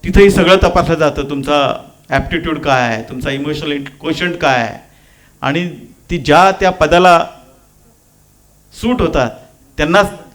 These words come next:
लिडरशिप पोझिशनमध्ये पद दिलं जातं. त्याच्यामुळे दोन्हीकडेही आपल्याला प्रयत्न करण्यासाठी संधी असते, प्रोव्हायडेड तुमची जडणघडण तुम्ही कशी करता, आपले पालक आपल्या मुलांना कसं तयार करतात, हे बघून आपण आपलं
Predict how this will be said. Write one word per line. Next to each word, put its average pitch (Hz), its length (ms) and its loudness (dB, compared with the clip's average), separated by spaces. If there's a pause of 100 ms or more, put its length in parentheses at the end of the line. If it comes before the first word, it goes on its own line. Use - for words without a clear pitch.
लिडरशिप 170 500 -2
पोझिशनमध्ये 147 600 -4
पद - 160 -10
दिलं 120 260 -10
जातं. 117 240 -16 (560)
त्याच्यामुळे 196 400 -4
दोन्हीकडेही 233 640 2
आपल्याला 202 400 4 (1200)
प्रयत्न 185 360 0
करण्यासाठी 175 540 -4
संधी 151 360 -2
असते, 202 400 -4 (460)
प्रोव्हायडेड 196 480 4 (440)
तुमची 190 240 -6
जडणघडण 190 560 0
तुम्ही 185 220 -6
कशी 180 260 -6
करता, 185 520 -8
आपले 156 240 -8
पालक 170 380 0
आपल्या 165 240 -2
मुलांना 160 360 -2
कसं 151 260 -8
तयार 151 160 -2
करतात, 156 380 -6 (440)
हे 185 140 -4
बघून 160 380 0 (500)
आपण 147 280 -2
आपलं 156 540 0